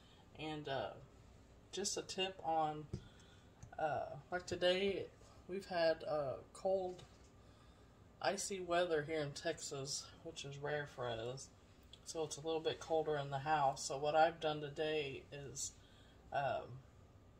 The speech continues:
just turn on the microwave for thirty seconds and then, uh, cover these and put 'em in the microwave. Another, uh, trick you can do is turn on your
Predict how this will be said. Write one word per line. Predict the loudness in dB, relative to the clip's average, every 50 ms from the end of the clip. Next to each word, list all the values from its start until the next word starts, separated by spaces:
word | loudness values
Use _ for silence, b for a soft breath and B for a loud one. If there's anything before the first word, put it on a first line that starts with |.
| -20 -20 -20 -16 -12
just | -8 -4 -4 -4 -2
turn | 2 2 2 4
on | 2 2 0
the | 0
microwave | 2 2 2 2 0 2 2 2 2 2
for | -2 -4 -4 -4 -4
thirty | -6 -6 -2 -2 -2 -2 0 0
seconds | 2 4 4 2 2 0 -2 -2 0 0 -2 -2 -2 -6
and | -6 -6 -6 -6
then, | -6 -6 -6 -8 -10 B B B B B B B B B B B B -4
uh, | -4 -4 -2 -4 -2
cover | -2 -2 -2 -2 -6
these | -4 -4 -4 -4 -4 -4 -4
and | -4 -6 -6
put | -4 -4
'em | -4 -2 -2
in | -4
the | -4 0
microwave. | 0 0 0 0 -2 -4 -2 -2 0 0 2 0 -2 -2 -6 -12 B B B B B B B B B B B B -8
Another, | -6 -4 0 0 0 0 2 0 0 2 2 2 0 -2 0 0
uh, | 0 2 2 0 -2 -6
trick | -6 -8 -8 -6 -6
you | -6 -6
can | -6 -6 -6 -2
do | 0 0 0 0 0 -2 -2 -2 0
is | 0 0 0 2 0 -2
turn | -2 -2 -4 -4 0 2
on | 4 2 2 2 0
your | -2 0 2 2 2 4 2 0 0